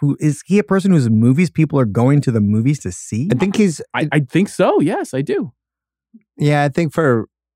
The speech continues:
Speaker 2: for the under twenty-fives.
Speaker 3: Yeah.
Speaker 1: I,
Speaker 2: But that's the other
Speaker 1: I'm
Speaker 2: thing is
Speaker 1: saying going to the movies, but do I, should I be meaning just going to see a movie not in a theater? Like, like, just whose movies people are watching?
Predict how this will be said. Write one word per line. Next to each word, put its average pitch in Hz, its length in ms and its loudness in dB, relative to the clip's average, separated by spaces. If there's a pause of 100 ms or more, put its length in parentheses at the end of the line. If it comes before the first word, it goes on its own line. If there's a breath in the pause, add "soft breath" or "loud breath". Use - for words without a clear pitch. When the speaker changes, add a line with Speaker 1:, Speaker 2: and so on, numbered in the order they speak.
(680)
Speaker 2:
for 143 80 0
the 123 160 2
under 123 180 2
twenty-fives. 104 800 -2
Speaker 3:
Yeah. 294 300 -4 (160)
Speaker 1:
I, 202 140 0
Speaker 2:
But 170 100 0
that's 190 240 0
the 175 120 2
other 190 140 2
Speaker 1:
I'm 254 180 4
Speaker 2:
thing 262 80 4
is 240 60 4
Speaker 1:
saying 254 220 4
going 214 300 6
to 190 60 4
the 170 100 4
movies, 147 420 4
but 139 320 -2
do 156 160 4
I, 156 160 2
should 165 200 0
I 151 120 2
be 151 140 4
meaning 156 460 4
just 123 240 0
going 139 400 2
to 131 200 0
see 139 380 2
a 135 60 4
movie 135 360 4
not 123 260 2
in 127 120 4
a 120 120 4
theater? 135 520 0
Like, 127 320 -2
like, 127 220 0
just 160 220 -2
whose 147 180 2
movies 156 280 2
people 139 300 -2
are 123 100 2
watching? 113 500 -4